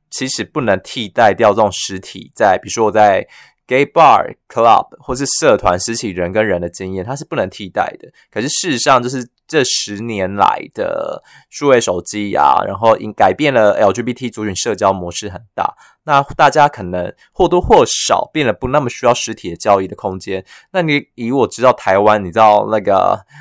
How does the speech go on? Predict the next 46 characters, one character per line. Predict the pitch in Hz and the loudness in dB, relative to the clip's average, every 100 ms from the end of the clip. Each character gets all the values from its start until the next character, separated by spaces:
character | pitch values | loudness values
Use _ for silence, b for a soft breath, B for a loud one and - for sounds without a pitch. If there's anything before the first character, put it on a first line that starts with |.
| 143 B _ _ _ | -20 B _ _ _
很 | - 101 | -10 -2
多 | 117 120 117 | 2 4 2
gay | 117 117 113 | 0 0 0
bar | 120 110 95 95 | 4 6 6 2
都， | 113 - - - 67 | -4 -6 -20 -20 -14
夜 | 110 120 | -2 -2
店 | 104 120 | 0 -2
都 | 107 | -2
倒 | 107 101 87 | -2 -4 -4
掉 | - 117 92 | 0 2 4
啦， | - 65 64 85 87 | 2 -2 -6 -8 -6
然 | 104 | -4
后 | 110 113 104 104 | 0 2 2 0
相 | - 139 | -4 2
关 | 135 | 4
的 | 127 | 2
场 | 107 98 107 | 2 -2 -2
所， | 101 | -6
甚 | 113 | -6
至 | 156 | -6
三 | - 147 | 0 0
温 | 151 143 | 0 0
暖 | 98 | -2
也 | 82 - | -2 -10
变 | 120 98 | -8 -4
少 | - - - | -4 -4 -6
了。 | 107 107 - B B B B B B _ | -8 -10 -12 B B B B B B _
那 | 165 156 143 | 0 2 2
其 | - 190 | 0 -6
实 | 135 131 B B B | -4 -4 B B B
V | 139 165 180 - | -6 -4 -4 0
R | 131 113 - - - | 4 6 4 0 -4
就 | - | -10
是 | 131 131 | -8 -6
增 | 135 | -4
强 | 139 104 | -2 -4
实 | - 104 | -4 -10
境 | - 117 | -8 -2
的 | 95 | -2
元 | 92 113 | 2 2
宇 | 123 87 | 0 -6
宙， | - 120 95 - | 0 0 0 2
就 | 220 143 | 2 4
是 | - 180 | 0 -2
可 | 147 120 113 127 | -4 0 2 2
以 | 95 | -4